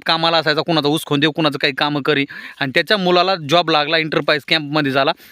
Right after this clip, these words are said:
बापाने इकडे पंधरा जणाला सांगितलं होतं की मग पोरगं नोकरीला लागलं का, तुला पोरगी बघून देऊन तुला लग्न करू. पण ते काय झालंय माहिती आहे का, आता ह्या गोष्टी बोलायला गेलं का डोक्यावरून चालल्या आता. पण त्यांनी काय केलं, तिकडंच मुलगी बघितली आणि तिकडंच हे केलं. बरं, घरच्याला सांगायचं,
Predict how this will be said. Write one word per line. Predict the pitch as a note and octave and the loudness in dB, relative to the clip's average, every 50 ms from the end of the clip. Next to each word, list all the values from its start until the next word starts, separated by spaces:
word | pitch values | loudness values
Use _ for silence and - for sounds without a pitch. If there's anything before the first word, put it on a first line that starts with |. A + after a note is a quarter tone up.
| - _ _ | -20 _ _
बापाने | - C#3+ D3 D#3 - G3+ G3 F#3 | 0 0 0 0 0 0 0 0
इकडे | F#3 - F3 C#3+ - | 0 0 -2 0 0
पंधरा | G#3 G3+ G3+ F#3 | 0 2 2 2
जणाला | D#3+ D3 D3 D3 D3 | 2 2 0 0 0
सांगितलं | - E3 D#3+ E3 D#3 E3+ D#3+ | 0 -2 -2 -2 0 -2 -2
होतं | C#3+ - A3+ | -2 0 -2
की | - D3+ | 0 2
मग | E3 E3+ D#3+ | 2 2 2
पोरगं | C3 D#3 D#3+ D3+ D3+ D#3 | 4 2 2 4 4 2
नोकरीला | E3+ F3 D#3+ F3 F3+ F3 F3 | 2 4 4 4 4 4 2
लागलं | F3 F3 F3 | 2 0 -2
का, | D#3+ G3+ A3+ - - - - - - - _ _ | -4 -4 -6 -6 -14 -20 -20 -20 -20 -20 _ _
तुला | D3+ C#3+ B2+ | -4 -4 2
पोरगी | - E3+ E3+ D#3+ D3+ | 2 4 4 4 2
बघून | D#3+ D#3+ D#3 D#3 D3 | 0 0 0 0 0
देऊन | C3+ D3 C#3+ | 0 0 0
तुला | C3 D#3+ C#3+ C#3+ D3 | 0 0 0 2 2
लग्न | D3 D3 D3 | 2 0 0
करू. | C3+ D3+ D#3 | 0 -2 -2
पण | D3+ A#3 A#3 | 0 0 0
ते | A#3 C4 | 0 2
काय | - C4 B3+ C#4+ | 2 4 4 4
झालंय | B3 F#3 F3 F3 F3+ | 4 4 2 2 2
माहिती | F#3+ A3 G#3 F3+ E3+ | 2 0 0 2 0
आहे | D#3+ | 0
का, | F3+ - - - - - - - - | 0 -2 -4 -12 -14 -16 -10 -4 -4
आता | D3 E3 | -2 -2
ह्या | F#3+ E3 F3+ | -2 -6 -6
गोष्टी | F3+ G3+ G3+ - F#3 | -4 -4 -4 -4 -2
बोलायला | D#3 D#3 F#3 G3 F#3+ G3 | 2 2 4 4 4 2
गेलं | G3 G3 | 2 0
का | F#3+ F#3+ | -2 0
डोक्यावरून | D#3+ F3+ F3+ - G#3 F#3 E3+ | 0 0 0 2 2 2 2
चालल्या | - F3+ E3+ F3 F3 E3+ | 2 0 0 0 -2 -2
आता. | F3+ G3 - - - - - - _ _ - | -2 -4 -4 -10 -12 -12 -14 -14 _ _ -2
पण | E3+ E3 - | -2 0 2
त्यांनी | - G3+ G3+ G3+ | 0 0 0 2
काय | A3 G#3 G#3+ | 0 0 0
केलं, | F#3+ - G#3+ G#3 | 0 2 0 0
तिकडंच | F#3 - G3 - G#3+ G#3+ G3 - | 0 -2 -4 0 0 0 2 2
मुलगी | G3+ G3+ G3 F#3 | 2 2 4 4
बघितली | G3+ F#3+ G3+ F#3+ F3+ F3 F#3+ | 4 2 2 2 2 2 2
आणि | F#3+ E3+ - | 0 0 0
तिकडंच | F#3+ - G3 G3+ E3+ - | -2 0 2 0 2 0
हे | E3 | -2
केलं. | C3 - D3 C3 C3+ | 0 0 -2 -2 0
बरं, | C3 E3 F#3+ F3 | 0 0 0 0
घरच्याला | D#3+ D#3 D3+ C3+ - A3 G3+ - | -2 -4 -2 0 0 0 0 0
सांगायचं, | - - F3 F#3 G#3+ A#3+ F#3 D3 - C3+ | -2 -2 -2 0 0 -2 -2 0 -4 -6